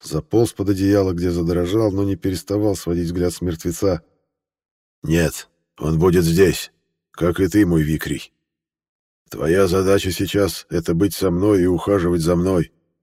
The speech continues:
и этим телом". "Но зачем?" —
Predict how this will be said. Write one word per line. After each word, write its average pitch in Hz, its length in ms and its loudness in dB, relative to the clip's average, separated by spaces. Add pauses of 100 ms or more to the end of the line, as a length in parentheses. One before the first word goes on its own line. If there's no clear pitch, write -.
и 98 140 0
этим 85 340 2
телом". 65 380 -4 (1080)
"Но 117 160 2
зачем?" — 147 460 4